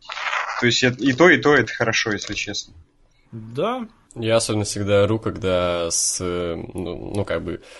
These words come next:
Speaker 3: когда ругают Nintendo, говорят про цены в Nintendo Store. Ребят, надо ругать не Nintendo,
Speaker 1: Там
Speaker 3: а
Speaker 1: по жести, да.
Speaker 3: надо ругать не Nintendo, а курс рубля и доллара, <laughs> как бы тут. А
Speaker 1: Знаешь, Зельду за двадцать четыре тысячи купить вообще нормально.
Speaker 3: Ну да.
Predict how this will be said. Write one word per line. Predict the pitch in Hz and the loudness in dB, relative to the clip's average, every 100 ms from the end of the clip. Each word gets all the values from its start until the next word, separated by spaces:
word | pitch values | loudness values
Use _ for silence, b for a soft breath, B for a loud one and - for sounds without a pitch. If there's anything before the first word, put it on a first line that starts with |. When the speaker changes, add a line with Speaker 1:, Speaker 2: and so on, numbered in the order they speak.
| B B - | B B -10
Speaker 3:
когда | 101 101 | 0 4
ругают | 120 117 117 113 | 6 8 6 6
Nintendo, | 107 120 131 | 2 6 6
говорят | 107 101 101 104 | 6 4 4 4
про | 101 95 | 2 -2
цены | - 104 104 95 87 | 2 2 4 2 0
в | |
Nintendo | 92 90 101 95 | -2 0 0 2
Store. | 92 - 92 85 82 - - 64 - | 0 -2 -2 -2 -6 -8 -10 -10 -8
Ребят, | 90 92 - - | -6 -2 -2 0
надо | 95 131 | 2 4
ругать | 139 - - | 4 2 0
не | 117 107 | 0 2
Nintendo, | - 127 135 | 8 8 10
Speaker 1:
Там | 117 | 10
Speaker 3:
а | 101 | 10
Speaker 1:
по | 151 | 8
жести, | 147 160 - | 8 6 4
да. | 143 151 | 2 6
Speaker 3:
надо | 117 123 | 6 6
ругать | 127 147 - | 8 6 8
не | 143 | 6
Nintendo, | 254 165 170 123 | 8 8 10 8
а | 110 | 6
курс | 143 120 127 | 2 0 0
рубля | 113 127 123 | 2 4 4
и | |
доллара, | 120 131 120 151 | 8 8 8 6
<laughs> | 170 160 170 - | 8 8 8 4
как | 185 160 135 | 4 4 -2
бы | 143 | -4
тут. | - 139 127 - B B B B _ | -2 -2 -2 -6 B B B B _
А | - 101 92 | -6 -2 -2
Speaker 1:
Знаешь, | 90 117 143 147 | -2 4 4 8
Зельду | 160 170 143 | 6 6 2
за | 135 | 4
двадцать | 135 147 143 - | 6 6 4 -2
четыре | - 143 | 4 4
тысячи | 139 151 - | 6 4 4
купить | 135 143 | -4 -4
вообще | 143 127 143 | -2 0 0
нормально. | 131 151 156 - | 2 4 4 6
Speaker 3:
Ну | 190 170 - 104 101 107 | 6 6 2 -6 -4 -2
да. | 101 90 | -4 -6